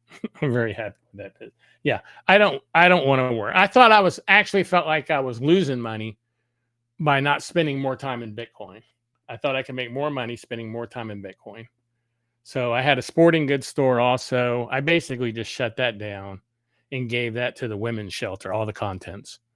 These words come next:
the bats, the gloves, the shoes, the coats, the pants, you know, the whole, they, they came with, like, an eighteen wheeler. They in the sporting good business the next day. It was during covid. I couldn't find a buyer, so I just gave it to 'em 'cause I was ready to move. I was able to find a buyer for the wallpaper store.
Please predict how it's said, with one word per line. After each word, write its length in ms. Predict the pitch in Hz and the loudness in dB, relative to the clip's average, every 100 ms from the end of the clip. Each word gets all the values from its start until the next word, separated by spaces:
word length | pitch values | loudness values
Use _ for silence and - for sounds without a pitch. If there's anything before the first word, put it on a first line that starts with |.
| _ _ _ _ - | _ _ _ _ -14
the 80 | 104 | -6
bats, 420 | 107 110 110 - | -2 -2 -4 -8
the 100 | 107 | -12
gloves, 540 | 104 104 110 110 107 - | -8 -6 -4 -6 -10 -14
the 220 | 98 101 _ _ _ _ _ _ _ | -14 -16 _ _ _ _ _ _ _
shoes, 560 | - 143 131 127 123 107 | -4 0 2 2 -2 -6
the 80 | 110 | -10
coats, 400 | 127 117 - - | -6 -6 -8 -16
the 120 | 90 | -10
pants, 480 | 113 113 110 - _ _ - | -6 -6 -8 -14 _ _ -12
you 120 | 127 | -10
know, 60 | 104 | -6
the 60 | |
whole, 160 | 139 127 - | -4 -6 -6
they, 160 | 127 - | -6 0
they 120 | 156 151 147 | 0 2 -4
came 260 | - 147 | -2 -2
with, 120 | 127 117 | -2 -4
like, 120 | 113 | -4
an 60 | |
eighteen 420 | 113 117 - 113 113 _ _ _ - | -6 -6 -8 -8 -10 _ _ _ -2
wheeler. 300 | 135 131 113 | 0 0 0
They 100 | 135 | -2
in 580 | - _ _ _ _ 101 | -2 _ _ _ _ -16
the 60 | |
sporting 320 | - 131 117 104 | -8 -4 -4 -4
good 120 | 98 | -6
business 380 | 104 107 101 - | -8 -10 -14 -10
the 60 | |
next 260 | 107 101 - | -12 -10 -10
day. 180 | 95 104 - - _ _ - | -10 -10 -20 -20 _ _ -4
It 40 | |
was 80 | 117 | -2
during 200 | 123 113 | 0 4
covid. 360 | 190 226 208 196 | 10 10 10 6
I 80 | |
couldn't 200 | 143 165 123 | 4 0 0
find 160 | 151 | 0
a 20 | 117 | 2
buyer, 260 | 131 131 | 2 2
so 120 | - | -2
I 40 | 120 | -2
just 180 | 113 - | -4 -4
gave 200 | 107 95 | -8 -8
it 60 | - | -12
to 100 | 92 | -16
'em 100 | 92 | -14
'cause 120 | 95 | -12
I 60 | 104 | -12
was 200 | 92 - | -12 -14
ready 240 | 117 117 104 | -10 -8 -8
to 80 | |
move. 240 | 104 110 98 | -8 -8 -8
I 60 | |
was 240 | 101 127 120 | -4 -2 -2
able 140 | 113 | -4
to 60 | 104 | -4
find 200 | 117 104 | -8 -8
a 40 | |
buyer 240 | 98 107 104 | -6 -6 -6
for 120 | 101 | -10
the 60 | 90 | -8
wallpaper 440 | 104 101 98 104 | -8 -8 -12 -16
store. 340 | 95 98 104 | -20 -14 -14